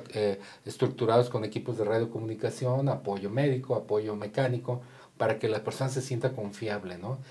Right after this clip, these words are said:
No obstante, enfatizamos mucho en el hecho de que reúnan todos esos da-, esos requisitos como ciclistas y no sea su primera vez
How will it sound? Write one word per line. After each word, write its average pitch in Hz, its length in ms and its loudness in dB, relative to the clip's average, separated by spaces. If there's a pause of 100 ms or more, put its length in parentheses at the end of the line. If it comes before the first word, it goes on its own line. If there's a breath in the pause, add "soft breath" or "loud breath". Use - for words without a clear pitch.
(240 loud breath)
No 110 100 6
obstante, 123 540 8
enfatizamos 117 680 4
mucho 123 380 4
en 120 100 4
el 101 120 0
hecho 104 220 -2
de 113 140 -2
que 98 220 0 (400 loud breath)
reúnan 135 640 8
todos 127 340 8
esos 123 300 0
da-, 120 240 8
esos 120 300 2
requisitos 123 800 0 (500 soft breath)
como 98 260 -4
ciclistas 131 720 2 (300 soft breath)
y 131 100 4
no 151 420 8
sea 139 300 6
su - 220 0
primera 131 420 6
vez 147 400 10